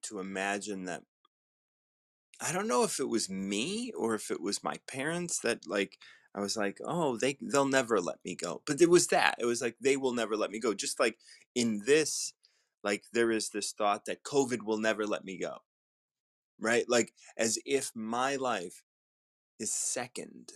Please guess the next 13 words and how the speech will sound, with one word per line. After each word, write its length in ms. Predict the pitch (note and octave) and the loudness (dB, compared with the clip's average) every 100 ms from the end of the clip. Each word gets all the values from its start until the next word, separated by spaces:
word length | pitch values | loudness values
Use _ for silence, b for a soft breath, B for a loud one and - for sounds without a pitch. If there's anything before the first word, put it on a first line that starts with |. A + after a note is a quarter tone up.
| - | -4
as 200 | G#2+ G#2+ | 0 2
if, 200 | A#2+ - | 0 0
as 180 | A#2 A#2 | 2 2
if 140 | B2+ - - | 2 0 0
I'm 540 | A2 B2+ B2+ A#2 G#2+ | 0 2 2 2 2
not 340 | F#2 G#2 A2+ - _ A2+ | 6 6 6 2 _ -8
the 120 | G#2+ | -6
one 320 | G2 G#2+ G#2 | -2 0 0
in 120 | G2+ | -2
control, 600 | G2 G#2+ F#2+ - G#2+ F#2 | -6 -8 -6 0 0 0
as 160 | F#2+ F#2+ | -2 -2
if 180 | A2 - - - _ _ _ | -4 -4 -14 -20 _ _ _
I'm 540 | G#2+ G#2+ A2 A2 G#2+ | -2 0 0 -2 -4